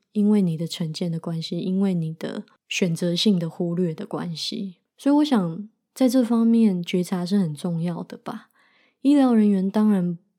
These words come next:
不是神，他们没有，他们有，他们也是人，一定会有这些成见。但如果我们愿意去更进步的话，我觉得这个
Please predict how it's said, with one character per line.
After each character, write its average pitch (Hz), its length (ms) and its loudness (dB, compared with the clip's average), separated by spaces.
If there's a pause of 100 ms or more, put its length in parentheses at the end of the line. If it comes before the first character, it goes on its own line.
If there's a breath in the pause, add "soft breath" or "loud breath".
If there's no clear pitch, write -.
(160)
不 175 100 -6
是 202 180 -2
神， - 500 -6
他 202 160 -6
们 202 140 2
没 185 180 0
有， 180 280 -2 (260)
他 214 160 -2
们 196 360 2 (340)
有， 175 280 0 (500 loud breath)
他 220 120 0
们 220 120 8
也 170 120 2
是 202 220 -2
人， 160 260 -4
一 180 100 -4
定 208 220 2
会 202 180 0
有 160 140 -2
这 180 200 -6
些 170 220 -6
成 156 340 -10
见。 - 340 -10 (220)
但 233 140 0
如 226 160 6
果 220 120 4
我 180 60 2
们 165 280 -6 (640)
愿 220 220 6
意 208 420 2
去 - 160 -6
更 220 200 4
进 190 260 0
步 175 360 -4
的 - 160 -10
话， - 460 -10 (500)
我 190 100 -8
觉 185 160 -4
得 196 140 -6
这 254 200 0
个 - 360 -8